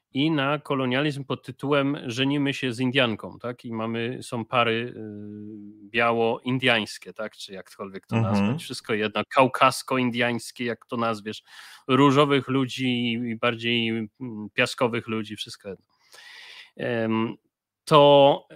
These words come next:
Speaker 1: em, to mówiono często o tym, że, e, Brytyjczycy w przeciwieństwie do Hiszpanów się właśnie z tą Indianką nie ożenili. No, Hiszpan czasem tą Indiankę zgwałcił, zanim się z nią żenił, ale potem się z nią żenił,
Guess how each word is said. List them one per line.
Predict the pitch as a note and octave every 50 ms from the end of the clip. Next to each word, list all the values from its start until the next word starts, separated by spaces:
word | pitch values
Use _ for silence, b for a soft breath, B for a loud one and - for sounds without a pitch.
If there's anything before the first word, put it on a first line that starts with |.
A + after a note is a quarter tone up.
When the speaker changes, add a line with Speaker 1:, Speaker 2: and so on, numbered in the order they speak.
| - _
Speaker 1:
em, | - - B2+ A#2 A2+ A2+ A2+ A2+ A2+ A2+ A2+ G#2+ G#2 - _ _ _ _ _ _ _ _ _ _ _ _ _ _ _ _ _ _ _ _ - C#3+ C3+ C3 -
to | D3 D3
mówiono | D#3 D#3 D3+ D3+ G#3 C4 C#4 A#3+ F3+
często | - - F#3+ F3+ F3+ - - D#3+
o | F3
tym, | F3+ - G#3 F#3+ F3 D#3
że, | - - D#3 D#3 D3 D3 C#3+ C#3+ D3 B B B B B B B B B B -
e, | - D3 C#3 B2+ B2+ B2
Brytyjczycy | A#2+ C#3+ D3 D3 D3 D3+ C3+ B2+ - F#3+ G#3 G#3 - F3 D3
w | -
przeciwieństwie | - - C3+ - - C#3 D3 D#3+ D#3 - - C#3+
do | B2 C3 B2
Hiszpanów | - - A2 - - - C#3+ D3+ D#3 D3 C#3 C3 -
się | - - B2+
właśnie | B2+ B2 A#2 - C#3 A#2+
z | -
tą | - B2
Indianką | A#2+ A#2 A2+ C3+ B2+ B2+ A2+ - A#2
nie | A#2 B2+ E3 F#3
ożenili. | D#3 - D3 C#3 C3 B2 A#2 B2 D#3 G#3+ B3+ - _ _ _ _ _ _ _ _ _ _ _ _ _
No, | A3+ G3
Hiszpan | - G#3 F#3+ - - F3 D#3 D3+
czasem | - D#3+ - - D3+ C#3
tą | - C#3+ C3+
Indiankę | C3 B2+ A#2+ C3 C3 C3+ B2 - B2+
zgwałcił, | A#2+ A2+ C3+ E3+ D#3+ C3+ A2+ - G#2+ F#2+
zanim | F2+ F#2+ F#2 F#2 F#2
się | - A2+ F#2+
z | G2
nią | G2 F#2 F#2+
żenił, | G2+ G#2+ G2 F#2+ G#2+ B2
ale | B2+ B2 C#3+
potem | C3+ D#3 D3 - D#3
się | D3+ - D#3
z | C#3
nią | E3+ E3 E3 E3
żenił, | E3 E3 G#2+ E2+ F2+ -